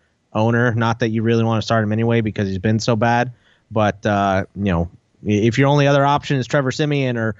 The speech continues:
uh, Savage Tom, then maybe <laughs> Mariota is your guy, but ke-, uh, keep a look on him this week because he may be out.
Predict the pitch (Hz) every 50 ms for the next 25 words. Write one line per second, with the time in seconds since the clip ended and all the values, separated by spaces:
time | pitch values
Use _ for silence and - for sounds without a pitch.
0 | - - - _ _ - 117 113 110 - - 151 143 143 131 120 107 - - 175
1 | 160 151 143 127 123 127 123 120 117 117 113 110 107 _ _ _ _ _ - -
2 | 139 151 151 160 147 160 175 170 147 165 170 160 156 151 147 147 147 147 143 139
3 | 135 131 - 82 95 107 135 143 139 120 120 151 165 151 123 147 156 151 143 131
4 | 127 117 113 120 117 117 - _ _ _ _ _ _ - - 151 151 143 110 82
5 | 127 127 123 120 - 170 170 - 175 165 160 147 - 151 147 147 143 139 139 139
6 | 123 123 131 127 - - 120 127 123 120 117 - 113 107 - 117 107 98 - 117
7 | 117 113 113 110 110 107 92 92 90 90 82 - - -